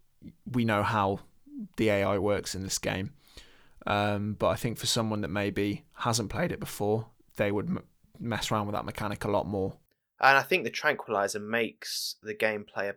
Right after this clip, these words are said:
Speaker 2: bit too easy.
Speaker 1: Yeah.
Speaker 2: Um, I know that, uh, Splinter Cell Chaos Theory is also on this list.
Speaker 1: I'm
Speaker 2: And
Speaker 1: looking
Speaker 2: when
Speaker 1: forward
Speaker 2: I
Speaker 1: to that
Speaker 2: think
Speaker 1: one.
Speaker 2: about it, I am too. I mean, I love, I love the Splinter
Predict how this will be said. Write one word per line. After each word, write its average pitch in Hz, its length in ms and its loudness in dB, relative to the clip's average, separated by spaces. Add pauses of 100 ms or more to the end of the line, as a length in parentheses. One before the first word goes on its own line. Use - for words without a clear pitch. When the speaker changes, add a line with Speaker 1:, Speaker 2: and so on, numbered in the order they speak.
Speaker 2:
bit - 240 0
too 113 300 -6
easy. 107 640 -6 (180)
Speaker 1:
Yeah. 110 320 0
Speaker 2:
Um, 104 640 4 (480)
I 139 160 8
know 131 200 8
that, 110 360 6
uh, 104 380 4 (260)
Splinter - 440 -2
Cell 117 360 8
Chaos 117 480 2
Theory 98 220 0
is 98 100 -4
also 107 280 0
on 104 100 0
this 107 220 -2
list. - 480 -4 (380)
Speaker 1:
I'm - 40 -4
Speaker 2:
And 117 80 0
Speaker 1:
looking 120 200 4
Speaker 2:
when 147 80 4
Speaker 1:
forward 127 220 6
Speaker 2:
I - 20 -4
Speaker 1:
to 127 80 2
that 110 140 6
Speaker 2:
think 104 60 -2
Speaker 1:
one. 104 60 0
Speaker 2:
about 90 320 2
it, 73 240 0 (680)
I 147 200 6
am 104 220 6
too. 131 220 4
I 113 80 8
mean, 110 200 2
I 110 160 8
love, 117 240 8
I 110 120 6
love 117 160 6
the 92 80 -8
Splinter 92 240 -6